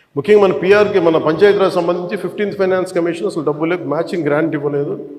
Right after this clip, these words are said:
దాదాపు కొన్ని వేల కోట్లు రావాల్సింది రాలేదు. ఇప్పటికి ఈ రోజు కూడా కూర్చోబెట్టి దాదాపు పద్దెనిమిది వందల కోట్లు అనుకుంటా కదా? ఆ? పదహారా? పదిహేను వందల ఎనభై కోట్లు. Close to sixteen hundred crores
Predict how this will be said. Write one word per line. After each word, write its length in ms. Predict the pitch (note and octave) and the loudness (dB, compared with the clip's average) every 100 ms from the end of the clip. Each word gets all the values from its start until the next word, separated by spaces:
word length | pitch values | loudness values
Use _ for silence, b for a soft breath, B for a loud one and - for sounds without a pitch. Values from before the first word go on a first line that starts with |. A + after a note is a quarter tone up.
| - B B B B B _ | -20 B B B B B _
దాదాపు 240 | C3 E3 F#3+ | -2 0 2
కొన్ని 180 | F3+ C#3+ | 0 0
వేల 280 | C3+ F#3 | 2 2
కోట్లు 280 | G3+ G3 F3+ | 4 2 2
రావాల్సింది 520 | D#3 D#3+ E3 E3 F#3+ | 0 2 0 0 -4
రాలేదు. 420 | D#3+ A#2+ F#2+ - - - - _ _ _ _ _ _ _ _ _ _ | -2 -4 -6 -12 -16 -20 -20 _ _ _ _ _ _ _ _ _ _
ఇప్పటికి 320 | C3+ C#3 F#3+ F3 | -8 -4 -2 2
ఈ 40 | |
రోజు 240 | F#3+ F3 | 4 4
కూడా 180 | F#3 F3+ | 2 0
కూర్చోబెట్టి 480 | F3 E3 F3 F#3 E3+ | 0 -2 -2 -2 -2
దాదాపు 340 | E3 E3+ E3 | 0 -2 -2
పద్దెనిమిది 480 | E3 D3+ D3+ E3 D#3+ | -4 -4 -2 -2 0
వందల 140 | D3 C#3 | -2 -2
కోట్లు 220 | D3 C#3+ | -2 -2
అనుకుంటా 280 | A#2 G2+ A2+ | -4 -6 -8
కదా? 180 | E3+ A#3+ - - - - _ _ _ _ _ E3 | -10 -12 -16 -20 -20 -20 _ _ _ _ _ -8
ఆ? 80 | A#3+ - - - - - - - | -8 -10 -18 -20 -20 -20 -6 0
పదహారా? 480 | F#3 F3 F#3 - - - - - - F3+ - - D#3+ E3 - _ _ - - - - - | 2 2 0 -4 -14 -18 -16 -16 -14 -18 -20 -20 -20 -20 -20 _ _ -20 -20 -20 -12 0
పదిహేను 260 | F#3 G#3 | 6 8
వందల 120 | F#3+ F3 | 6 4
ఎనభై 220 | E3+ - | 4 2
కోట్లు. 300 | E3 D#3+ - - - - - _ _ _ _ - | 2 -2 -4 -14 -18 -20 -20 _ _ _ _ -14
Close 220 | D3+ G3 | 0 2
to 120 | G3+ | 2
sixteen 420 | G#3+ - G3+ G3 E3+ | -4 -8 -6 0 2
hundred 260 | E3+ E3 | 2 0
crores 280 | E3 G3+ F#3 | 2 2 2